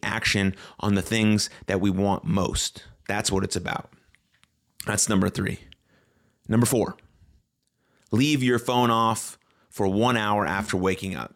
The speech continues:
I mean, you guys have heard this. Every single person on the internet who talks about personal development and being a whole, fully functioning, fulfilled human being in this space of self-help and becoming the best version of yourself talks about the usage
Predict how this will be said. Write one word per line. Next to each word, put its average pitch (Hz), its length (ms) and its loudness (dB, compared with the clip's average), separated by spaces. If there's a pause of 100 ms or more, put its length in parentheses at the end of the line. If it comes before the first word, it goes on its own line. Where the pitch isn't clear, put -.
(140)
I 113 40 -4
mean, 107 420 2
you 117 100 0
guys 107 200 2
have 95 100 -2
heard 98 180 0
this. 98 300 0
Every 107 240 0
single 98 380 0
person 101 420 -2
on 95 220 0
the 95 140 0
internet 104 460 0 (460)
who 98 160 -2
talks - 320 -2
about 95 420 -2 (320)
personal 104 340 2
development 95 720 -2
and 95 280 -4
being 98 400 2 (300)
a - 100 -4
whole, 101 480 2
fully 107 360 0
functioning, 98 580 -6
fulfilled 98 680 -2
human 95 460 2
being 92 480 0 (720)
in 113 220 4
this 104 180 2
space - 540 0
of 98 120 -6
self-help 98 640 -2 (480)
and 90 280 -2
becoming 98 420 0
the 92 80 0
best 95 320 -2
version 98 340 0
of 92 140 -2
yourself 90 460 -2
talks 101 340 -2
about 92 260 -4
the 95 80 -6
usage 95 560 0